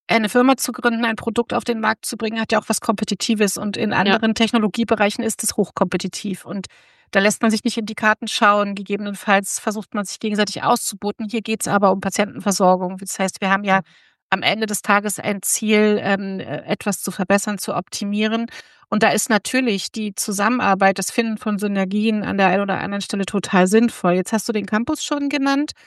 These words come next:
Speaker 1: Ähm, was, was hast du noch für Kanäle oder, oder, ja,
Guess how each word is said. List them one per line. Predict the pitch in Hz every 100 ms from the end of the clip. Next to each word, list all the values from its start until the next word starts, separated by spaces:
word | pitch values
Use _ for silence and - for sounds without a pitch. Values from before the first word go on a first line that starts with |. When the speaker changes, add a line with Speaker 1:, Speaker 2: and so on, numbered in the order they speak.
| _ _ _ -
Speaker 1:
Ähm, | 220 214 208
was, | 214 -
was | - 214 233
hast | 220 -
du |
noch | 208 226 -
für | - 220 202 196 190 180 -
Kanäle | - 196 196 226 226 202
oder, | 196 190 185 185 -
oder, | 185 180 180 - _ _ _ _ _ _ _
ja, | 190 185